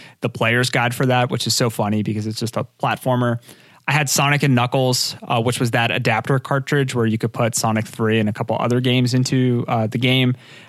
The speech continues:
I, I think I'd rent games at the local Blockbuster a ton, but I didn't really get into R P Gs. I wasn't into R P Gs so much back in this, this era.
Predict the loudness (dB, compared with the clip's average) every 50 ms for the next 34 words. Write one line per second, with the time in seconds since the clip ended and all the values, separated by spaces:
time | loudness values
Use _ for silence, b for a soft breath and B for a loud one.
0 | B B -2 -2 -2 0 -2 -2 0 0 0 0 0 -2 B B B B B B
1 | B B B B B B _ _ _ -2 0 2 2 2 2 2 2 2 2 4
2 | 2 2 2 2 0 0 0 0 -2 -2 0 0 -2 0 -2 -2 -4 -2 -2 -2
3 | -2 0 0 0 0 0 0 0 0 -2 0 -2 -2 -4 -4 -4 -4 -2 0 0
4 | 2 0 2 2 2 2 2 2 2 2 2 2 0 0 0 2 2 2 2 2
5 | 0 0 0 -2 -2 0 0 -2 0 2 2 2 2 2 0 0 -2 0 0 0
6 | 0 0 -2 -2 -2 0 2 2 2 0 0 -2 -2 -2 0 0 -2 0 2 2
7 | 2 2 2 0 0 2 2 2 0 0 -2 -2 -4 -6 -8 -10 -14 _ _ _
8 | -6 -4 -2 -2 -2 -2 0 0 0 2 2 0 0 0 -2 -4 -6 -8 -10 _
9 | _ _ -4 -4 -4 -2 -2 -2 0 0 0 -2 -4 -6 -10